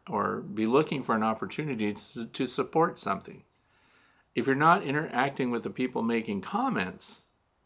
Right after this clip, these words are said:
then, um, how can you claim that you want support,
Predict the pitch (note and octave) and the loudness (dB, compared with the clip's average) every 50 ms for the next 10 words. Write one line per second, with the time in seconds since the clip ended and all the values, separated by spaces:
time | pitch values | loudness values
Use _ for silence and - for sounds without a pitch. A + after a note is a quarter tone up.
0 | _ _ _ _ _ _ _ _ _ _ _ _ B2 A#2+ A#2+ A#2+ A#2 A#2+ A#2 B2 | _ _ _ _ _ _ _ _ _ _ _ _ 2 2 4 2 2 0 -2 -4
1 | - - - - A2 A2+ A2+ A2 A2 A2 G#2+ A2 - _ _ - _ _ _ _ | -6 -6 -2 0 2 4 4 4 2 2 0 -2 -4 _ _ -20 _ _ _ _
2 | _ _ _ _ - - C3 C#3 D3+ D3 - - C3+ B2+ B2 B2 A#2+ A#2 A2+ A2 | _ _ _ _ -4 4 4 6 6 4 2 0 0 0 2 2 2 0 0 -2
3 | - - - B2+ B2 B2 B2 A#2 A2 A2 - - A2 G#2+ G#2+ G#2 G#2 G#2 G2 G2+ | -4 -4 -2 0 0 2 2 2 0 0 0 0 0 2 2 2 0 -2 -2 -2
4 | G2+ G#2+ A2+ A2+ A2 A2+ A2+ - - - - - - - A2+ G#2+ G#2 G#2 G#2 - | 0 4 6 6 6 4 2 0 -6 -6 -6 -6 0 4 4 6 8 6 6 4
5 | - | 0